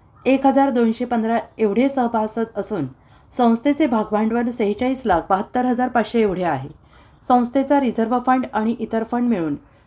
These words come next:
चौऱ्याहत्तर लाख अठ्ठ्याहत्तर हजार सहाशे शहात्तर एवढा झाला आहे. संस्था ठेवी तीन कोटी तीन लाख चौसष्ट हजार आठशे बारा एवढ्या आहेत.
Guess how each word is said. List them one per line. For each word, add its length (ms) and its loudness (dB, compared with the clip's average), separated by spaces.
चौऱ्याहत्तर 500 2
लाख 440 2
अठ्ठ्याहत्तर 440 0
हजार 380 -2
सहाशे 520 -4
शहात्तर 500 0
एवढा 280 6
झाला 240 2
आहे. 280 -2
संस्था 520 2
ठेवी 240 4
तीन 260 4
कोटी 400 0
तीन 200 2
लाख 240 4
चौसष्ट 400 -2
हजार 260 0
आठशे 300 0
बारा 240 2
एवढ्या 280 0
आहेत. 240 -4